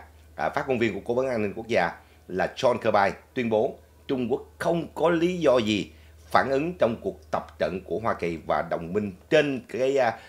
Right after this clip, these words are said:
bờ biển của Philippines. Và thứ hai là Quốc hội Hoa Kỳ đã bắt đầu đệ trình một cái dự luật của lưỡng đảng, trong đó là sẽ cấp cho Philippines hai chấm năm tỷ Mỹ Kim, cấp thì không đúng mà hỗ trợ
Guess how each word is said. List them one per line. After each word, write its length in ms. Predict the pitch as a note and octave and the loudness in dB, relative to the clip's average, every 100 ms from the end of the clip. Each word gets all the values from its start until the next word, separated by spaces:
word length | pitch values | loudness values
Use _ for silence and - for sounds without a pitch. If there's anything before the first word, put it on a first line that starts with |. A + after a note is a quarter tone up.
| - - | -20 -2
bờ 120 | F#2 | 2
biển 220 | F2+ F2+ A2+ | 2 2 -2
của 140 | G2+ | -4
Philippines. 420 | - A#2 A2 F2+ - - - - - - - - D#2+ | -2 -2 0 -2 -6 -20 -20 -20 -20 -20 -20 -18 -2
Và 100 | E2+ | -2
thứ 180 | A2+ A#2 | 2 4
hai 240 | G#2+ F#2+ - - - | 6 4 0 -18 -16
là 180 | E2 G2 | 0 0
Quốc 300 | F#2 - - | 0 -4 -4
hội 200 | - F2+ | 0 0
Hoa 120 | G2+ | 0
Kỳ 220 | G2 G2 D2+ - | -2 -4 -4 -8
đã 100 | - | -6
bắt 160 | F#2 - | -4 -2
đầu 180 | G2 F2 G#2 | -4 -4 -2
đệ 180 | F2 | -2
trình 280 | F#2+ G#2+ F#2 | -2 -4 -4
một 240 | F2+ D#2 - | -4 -6 -6
cái 120 | B2 | -6
dự 200 | G2 G2 | -4 -4
luật 140 | F2+ - | -4 -6
của 140 | - G2+ | -6 -4
lưỡng 320 | A#2 A2+ C#3 | 2 4 4
đảng, 220 | G#2+ F#2 F2 - _ - | 6 4 2 -8 _ -4
trong 140 | A2+ A2 | -2 2
đó 300 | G#2 C3 - | 4 2 -2
là 220 | E2 E2+ | -4 -4
sẽ 280 | E2 E2+ F#2 - | -2 -2 -4 -2
cấp 140 | C#3+ - - | -6 -4 -4
cho 100 | G2+ - | -4 -2
Philippines 360 | A2 A#2 G#2 F2+ - - | -2 0 -2 -4 -16 -20
hai 320 | - C#3 C#3+ | -2 2 2
chấm 380 | C#3 - C#3 F3+ | 2 0 0 0
năm 220 | C#3 A#2+ A2+ | -2 -4 -4
tỷ 120 | F#2 | -6
Mỹ 80 | G#2+ | -6
Kim, 300 | G#2+ A2 G2 - | -4 -4 -4 -2
cấp 140 | - E3 | 0 0
thì 60 | - | -2
không 120 | A2 | -2
đúng 180 | G#2+ - | -2 -2
mà 80 | - - | -6 0
hỗ 200 | F#2 A#2 | 0 2
trợ 220 | F2 D#2+ | 2 2